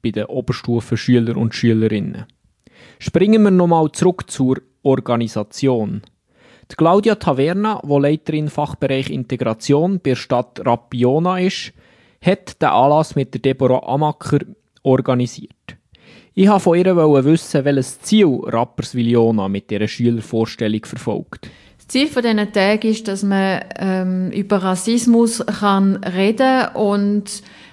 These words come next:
Speaker 2: ähm, wir nennen es ja auch noch Reichtum durch Vielfalt, also eigentlich die Vielfalt von Menschen,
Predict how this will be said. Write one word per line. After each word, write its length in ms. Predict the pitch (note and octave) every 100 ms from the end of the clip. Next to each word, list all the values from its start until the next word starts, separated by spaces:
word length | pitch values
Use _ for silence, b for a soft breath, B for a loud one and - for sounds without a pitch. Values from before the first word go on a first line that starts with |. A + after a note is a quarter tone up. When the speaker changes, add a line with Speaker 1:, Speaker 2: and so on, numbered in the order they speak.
| B
Speaker 2:
ähm, 560 | F#3+ F#3+ F#3 F#3+ F#3+ F#3
wir 220 | - G3
nennen 260 | G3+ G3+ F#3+
es 60 | G3
ja 160 | F#3
auch 60 | F#3+
noch 240 | F#3+ D#3+
Reichtum 400 | G#3 G#3 - G3+
durch 100 | F#3+
Vielfalt, 640 | - A3+ A#3+ A#3 G#3+ A3 A3
also 220 | G3+ G#3
eigentlich 480 | G3 G3+ G3+ G3 -
die 320 | F#3+ F#3 F#3
Vielfalt 580 | - A#3 A#3 G#3 G3+ G3+
von 160 | F#3+
Menschen, 460 | F3+ F#3 G#3+ A3